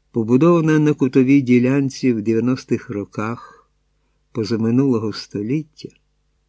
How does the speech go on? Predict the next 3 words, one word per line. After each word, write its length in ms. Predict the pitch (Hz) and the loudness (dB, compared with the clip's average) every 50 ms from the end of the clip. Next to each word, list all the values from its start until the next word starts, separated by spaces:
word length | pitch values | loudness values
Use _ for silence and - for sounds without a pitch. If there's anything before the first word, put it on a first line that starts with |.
| _ _ - | _ _ -8
вів 500 | - 113 107 113 120 117 110 104 101 101 | -6 -2 0 2 4 4 4 2 0 -4
далі, 600 | 98 98 110 113 113 110 104 104 98 101 - _ _ _ _ _ _ _ _ _ _ _ _ _ _ | -4 -2 -2 -2 0 -2 -2 -2 -4 -4 -6 _ _ _ _ _ _ _ _ _ _ _ _ _ _
проект 920 | - - 117 113 117 117 127 160 185 185 185 - - - - - - - | -12 -4 0 2 2 4 4 2 2 0 -2 -6 -16 -20 -20 -20 -20 -20